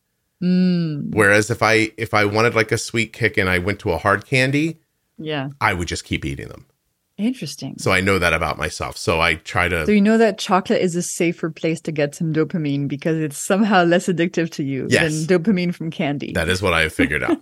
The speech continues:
Speaker 1: <laughs>
Speaker 2: Because if I,
Speaker 1: That's
Speaker 2: like,
Speaker 1: awesome.
Speaker 2: bought a box, let me just, I'll let you into my mind. If I stopped at a gas station and bought a box of Red Hots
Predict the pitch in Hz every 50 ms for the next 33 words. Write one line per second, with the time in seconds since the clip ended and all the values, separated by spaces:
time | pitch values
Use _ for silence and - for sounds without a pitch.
0 | - - 320 - - - 294 - - - - 143 123 107 110 98 - - - 107
1 | 120 131 139 123 117 117 120 147 123 113 117 117 101 85 104 95 104 95 - 104
2 | 98 85 95 95 - - - 110 95 90 90 87 - 104 87 80 76 78 76 76
3 | 80 71 - - 95 110 104 120 - - - 117 113 - - - 104 90 82 78
4 | 92 90 95 - - 90 71 78 - - - - 90 95 90 87 82 85 85 87
5 | 82 80 - - - 87 76 71 73 78 87 90 92 98 95 120 135 131 - -